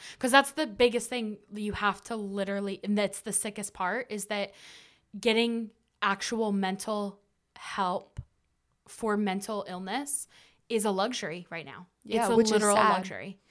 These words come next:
Speaker 1: And it's, it, l-, and I think
Speaker 2: And I'm
Speaker 1: that
Speaker 2: not saying that I
Speaker 1: that's
Speaker 2: don't think, you know, rich and famous people, like, shouldn't commit suicide, because that's not what I mean at all. I just wonder, like, if they actually got the help that they needed.
Speaker 1: I think theirs more comes down to the fact that they probably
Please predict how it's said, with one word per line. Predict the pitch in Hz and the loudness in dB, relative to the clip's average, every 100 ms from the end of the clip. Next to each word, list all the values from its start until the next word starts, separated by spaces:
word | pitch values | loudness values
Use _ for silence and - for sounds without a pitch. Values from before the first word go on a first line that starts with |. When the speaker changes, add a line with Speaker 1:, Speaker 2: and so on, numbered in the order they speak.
| - - - - 247 | -20 -16 -14 -4 0
Speaker 1:
And | 240 | 2
it's, | 233 - - - | 2 0 -4 -2
it, | 254 240 233 | 4 4 2
l-, | 233 233 240 220 208 | -6 -8 -8 -10 -2
and | 240 233 | 4 6
I | |
think | 226 269 | 6 8
Speaker 2:
And | 320 | 8
I'm | |
Speaker 1:
that | 320 339 226 | 10 10 12
Speaker 2:
not | |
saying | 208 294 262 | 10 10 8
that | 220 | 10
I | |
Speaker 1:
that's | 226 | 10
Speaker 2:
don't | 226 220 | 6 2
think, | 240 220 214 - - | -2 -2 -6 -16 -8
you | 240 | -4
know, | 214 196 | -2 -2
rich | 185 220 - | -4 -8 -8
and | 202 | -8
famous | 202 202 202 | -6 -6 -6
people, | - 196 202 196 | -8 -8 -6 -6
like, | 190 - | -8 -12
shouldn't | - - 208 190 190 | -14 -8 -6 -6 -8
commit | - 202 190 | -8 -6 -6
suicide, | - 190 185 190 190 - | -6 -6 -8 -10 -14 -12
because | 190 190 | -12 -10
that's | 196 190 - | -10 -10 -6
not | 185 185 | -4 -4
what | - | -2
I | 190 | -4
mean | 185 190 | -4 -6
at | 185 185 | -4 -2
all. | 185 202 - - - | 0 -2 -4 -16 -2
I | 226 | -2
just | 220 - | 0 -2
wonder, | 208 220 214 202 | 0 2 2 2
like, | 202 208 - | 0 -4 -6
if | 214 | -6
they | 214 220 | -2 0
actually | 208 208 240 226 214 - | -2 -2 0 0 0 -4
got | 220 190 - - | -4 -2 -2 0
the | 262 | 0
help | 262 285 - | 2 -2 -2
that | 320 | -8
they | 311 311 | -6 -4
needed. | 320 247 | 2 4
Speaker 1:
I | |
think | 294 277 285 277 220 | 4 4 2 0 -14
theirs | 220 233 233 226 | 0 4 4 4
more | 226 220 | 0 0
comes | 226 208 208 | -2 -2 -2
down | 196 | -4
to | 196 | -4
the | 208 | -8
fact | 208 202 | -6 -8
that | 196 | -6
they | 196 | -6
probably | 196 196 202 196 214 | -4 -4 -4 -4 -8